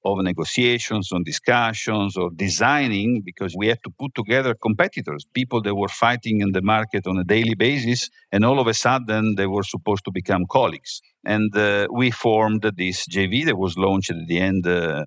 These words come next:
after antitrust and many other procedures, uh, in two thousand and fifteen, called the ThyssenKrupp Uhde Chlorine Engineers, and then further transformed, uh, as a name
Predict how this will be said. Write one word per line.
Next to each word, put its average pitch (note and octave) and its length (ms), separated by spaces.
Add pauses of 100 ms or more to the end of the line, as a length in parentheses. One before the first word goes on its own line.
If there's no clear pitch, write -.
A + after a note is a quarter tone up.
after F2 360
antitrust F#2+ 760
and E2 80
many F2 240
other E2+ 380 (100)
procedures, F#2 720
uh, F2 160
in F2 120
two F2+ 120
thousand F#2 340
and E2+ 120
fifteen, B2+ 600 (520)
called F#2+ 280
the F#2 60
ThyssenKrupp G#2+ 640 (180)
Uhde C3 380
Chlorine F#2+ 340
Engineers, G#2 720
and G2 240
then F#2+ 220 (240)
further E2+ 480 (100)
transformed, E2+ 720
uh, D#2+ 120 (120)
as F2+ 180
a F#2 60
name E2+ 440